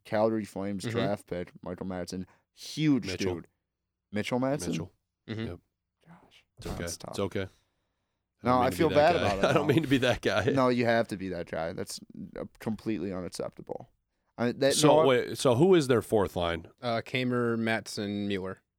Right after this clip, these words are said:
Speaker 1: Yeah, but
Speaker 3: Kamer
Speaker 1: they
Speaker 3: Madsen.
Speaker 1: switch in and out. Like, you could
Speaker 2: It's
Speaker 1: see
Speaker 2: some Stahoviak, Stahoviak or something, like, they'll move it on.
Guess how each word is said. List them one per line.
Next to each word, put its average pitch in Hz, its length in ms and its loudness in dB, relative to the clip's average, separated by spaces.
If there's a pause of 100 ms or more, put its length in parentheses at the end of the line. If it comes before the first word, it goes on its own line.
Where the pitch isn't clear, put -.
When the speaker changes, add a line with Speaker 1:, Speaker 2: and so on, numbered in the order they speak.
(160)
Speaker 1:
Yeah, 147 160 0
but 98 80 2
Speaker 3:
Kamer 131 40 2
Speaker 1:
they 147 120 4
Speaker 3:
Madsen. 165 140 0
Speaker 1:
switch 185 380 0
in 151 140 -2
and 139 120 0
out. 120 260 2
Like, 113 200 -4
you 123 60 -8
could 151 140 -2
Speaker 2:
It's 135 80 0
Speaker 1:
see 147 80 0
Speaker 2:
some 143 120 0
Stahoviak, 110 680 -2
Stahoviak 107 540 -4
or 104 80 -8
something, 104 280 -8
like, 104 180 -6
they'll 110 160 -6
move 104 260 -8
it 95 80 -10
on. 98 140 -6